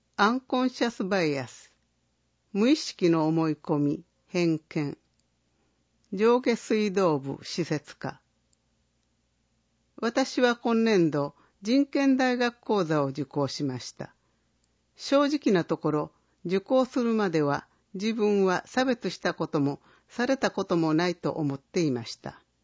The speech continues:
しかし、学習を深めるうちに、自分は知らず知らずにいろんな物事を偏った視点で見ていたのではないか、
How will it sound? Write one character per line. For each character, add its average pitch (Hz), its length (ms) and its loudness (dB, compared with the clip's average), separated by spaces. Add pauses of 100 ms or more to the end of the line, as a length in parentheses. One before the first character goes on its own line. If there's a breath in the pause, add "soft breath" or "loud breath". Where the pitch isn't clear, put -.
(760)
し - 160 -12
か 175 160 2
し、 - 320 -10 (200)
学 214 280 -2
習 262 260 -2
を 247 160 4
深 233 220 -2
め 220 140 2
る 175 120 2
う 151 100 2
ち 151 200 -2
に、 143 220 0 (520)
自 196 200 -2
分 233 280 2
は 220 280 -2
知 - 220 -4
ら 269 140 2
ず 277 140 0
知 - 140 -10
ら 247 160 0
ず 170 140 0
に 147 220 2 (260)
い 202 100 0
ろ 247 140 2
ん 269 100 4
な 262 100 4
物 254 280 2
事 170 320 0
を - 220 -6
偏 277 380 0
っ 285 60 -4
た - 220 -4
視 - 180 -12
点 175 240 2
で 165 140 2
見 175 100 2
て 185 140 2
い 180 80 4
た 170 140 -2
の 147 140 2
で 170 100 2
は 160 140 2
な 147 140 -2
い 127 100 -6
か、 135 240 -12